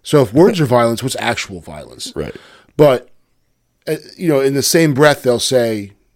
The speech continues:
Speaker 1: "Well, you know, um, speech is violence, words are violence, ideas are violence.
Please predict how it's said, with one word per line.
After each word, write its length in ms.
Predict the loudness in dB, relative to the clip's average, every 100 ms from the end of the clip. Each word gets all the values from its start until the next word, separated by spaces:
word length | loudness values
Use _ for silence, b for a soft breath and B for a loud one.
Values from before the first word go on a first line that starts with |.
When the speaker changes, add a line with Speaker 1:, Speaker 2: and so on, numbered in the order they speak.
| _ _ _ _ _ _ -6
Speaker 1:
"Well, 440 | 0 2 2 -2 _ _ _ _ _
you 140 | -4 -4
know, 260 | -4 -10 _ -10 -6
um, 500 | -4 -6 -10 -18 _ _ _ _ _ _ _ _ _ _ _ _ _
speech 400 | -10 -4 -4 -4
is 100 | -4
violence, 400 | 0 0 0 -2
words 260 | 0 0 -2
are 60 |
violence, 400 | -4 -4 -4 -6
ideas 400 | -10 -6 -2 -2 -4
are 40 |
violence. 580 | -8 -8 -10 -12 -16 -20